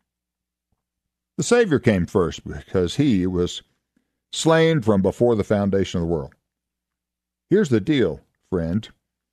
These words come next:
God is our Jehovah Jireh. He is our provider. He's already provided all that you need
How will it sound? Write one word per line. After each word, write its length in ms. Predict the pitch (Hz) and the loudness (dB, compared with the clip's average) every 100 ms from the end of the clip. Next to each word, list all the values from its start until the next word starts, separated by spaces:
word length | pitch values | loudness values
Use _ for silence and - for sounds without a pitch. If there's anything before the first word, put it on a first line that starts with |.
| _ _ - | _ _ -2
God 460 | 117 156 120 98 85 | 2 4 4 0 0
is 440 | 151 131 101 92 | 2 4 2 -2
our 420 | - 113 110 101 | 0 2 2 0
Jehovah 600 | 95 123 120 120 120 113 - _ | 0 2 4 2 0 -2 -8 _
Jireh. 580 | 160 147 143 98 82 73 _ _ _ _ | -2 2 2 2 -4 -8 _ _ _ _
He 260 | 139 151 | 0 2
is 340 | - 170 170 - | 2 2 0 -2
our 480 | - 135 147 156 147 _ _ _ | -2 2 2 0 -2 _ _ _
provider. 840 | - 160 156 170 175 113 101 80 - _ _ _ - | 0 0 2 2 2 2 0 -2 -10 _ _ _ -2
He's 240 | 139 139 | 0 0
already 500 | - 175 196 175 147 | 0 2 2 2 0
provided 1040 | - 127 117 107 175 220 147 85 82 135 - _ _ _ _ _ _ - | 0 0 0 0 2 2 0 -2 -2 -2 -6 _ _ _ _ _ _ -2
all 500 | 127 170 208 214 175 | 2 4 4 2 2
that 340 | 139 131 - | 2 0 -2
you 200 | 135 165 | -2 0
need 580 | 135 107 90 113 175 | 2 2 2 2 0